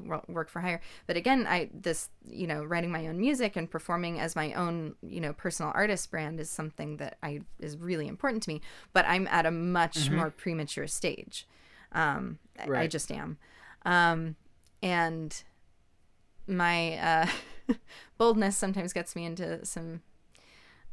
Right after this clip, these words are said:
Speaker 1: uh, <laughs> tricky situations where, oh, maybe I shouldn't have quite moved that quickly in that <laughs> space. So, um, a-,
Speaker 2: Mm-hmm.
Speaker 1: anyway, I, I had s-, this sort of an informal, um, performance opportunity, and, and, um,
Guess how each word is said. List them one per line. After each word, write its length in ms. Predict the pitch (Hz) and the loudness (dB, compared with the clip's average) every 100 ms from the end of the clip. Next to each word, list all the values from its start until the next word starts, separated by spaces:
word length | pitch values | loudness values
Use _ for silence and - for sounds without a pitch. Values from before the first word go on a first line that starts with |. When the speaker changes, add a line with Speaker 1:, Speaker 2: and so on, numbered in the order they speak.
| - - | -16 -4
Speaker 1:
uh, 320 | 180 165 160 - _ _ - - - 196 | -2 0 -2 -6 _ _ -20 -18 -10 -10
<laughs> 240 | - - | -10 -6
tricky 220 | 214 196 | -4 2
situations 960 | 175 233 - 339 254 277 - 254 208 196 | 4 6 10 12 12 10 8 6 6 4
where, 180 | 180 - - - | 2 2 -12 4
oh, 220 | 320 370 | 8 8
maybe 420 | 226 240 254 247 202 | 8 4 4 2 2
I 180 | 196 | 0
shouldn't 320 | 196 196 190 190 | 0 -2 -4 -4
have 160 | 180 | -8
quite 280 | - 185 - | -2 -2 0
moved 220 | 170 160 | -4 -4
that 160 | 175 - | -4 -4
quickly 380 | - 175 165 160 | -6 -6 -6 -4
in 100 | 160 | -4
that 160 | 160 - | -4 -6
<laughs> 20 | |
space. 400 | - - 240 - | -6 8 8 10
So, 300 | - 214 202 - - - - - - | 6 4 4 -2 -10 -8 -8 2 10
um, 420 | 220 202 190 190 | 10 10 6 0
a-, 20 | 208 | 0
Speaker 2:
Mm-hmm. 60 | - | 4
Speaker 1:
anyway, 360 | 302 294 190 170 | 6 8 8 10
I, 320 | 202 196 - | 8 8 6
I 40 | 202 | 4
had 180 | 208 196 | 2 0
s-, 80 | - | -8
this 220 | - 185 - | -10 -8 -4
sort 160 | 208 180 | -4 -2
of 80 | |
an 80 | 185 | -2
informal, 640 | 170 180 - 175 170 170 165 | -2 -4 -2 -2 0 -2 -2
um, 140 | 175 | -6
performance 420 | 185 185 175 170 175 | -8 -4 -2 0 -2
opportunity, 640 | 170 165 170 160 160 160 | -2 -4 -2 -2 -2 -4
and, 220 | 160 165 - | -4 -6 -8
and, 400 | 170 160 160 - - - | -6 -6 -8 -12 -16 -4
um, 320 | 180 165 165 | -2 -2 -4